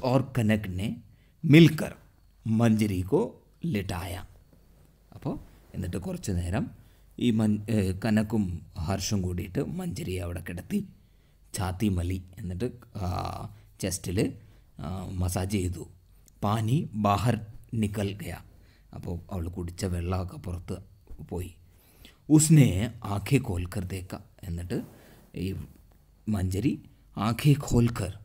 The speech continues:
ആഖെ എന്ന് പറഞ്ഞാൽ കണ്ണ്, കണ്ണ് തുറന്ന് നോക്കി. ഉസേ ജറാ ഭി ചോട്ട് നഹി ലഗി ഥി, കൊ-, ഒട്ടും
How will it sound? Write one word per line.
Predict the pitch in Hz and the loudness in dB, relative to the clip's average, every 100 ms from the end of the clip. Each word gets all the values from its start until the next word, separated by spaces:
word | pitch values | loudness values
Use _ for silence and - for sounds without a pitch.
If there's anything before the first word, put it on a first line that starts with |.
| - - - | -20 -20 -16
ആഖെ | 95 90 95 | -12 -6 -4
എന്ന് | 95 | -4
പറഞ്ഞാൽ | 95 101 107 - | -4 -4 -4 -6
കണ്ണ്, | 180 185 - | -8 -8 -10
കണ്ണ് | 98 110 | -4 -4
തുറന്ന് | 98 95 110 | -2 -2 0
നോക്കി. | 98 90 92 90 - - - - - - _ _ _ - - | -2 -4 -8 -12 -16 -20 -20 -20 -20 -20 _ _ _ -10 6
ഉസേ | 147 147 98 127 226 - - | 6 8 4 4 0 -10 -16
ജറാ | - 107 104 87 87 | -6 -2 -2 -2 -2
ഭി | 101 190 - - _ - | -2 -4 -6 -20 _ -12
ചോട്ട് | - 90 90 92 | -6 -6 -4 -4
നഹി | 87 90 | -4 -2
ലഗി | 107 87 90 92 - | -2 -2 -4 -10 -10
ഥി, | - - - - - _ - | -10 -12 -20 -20 -20 _ -12
കൊ-, | 104 85 - - | -8 -8 -8 -10
ഒട്ടും | 110 - 147 131 - | -8 4 4 4 -2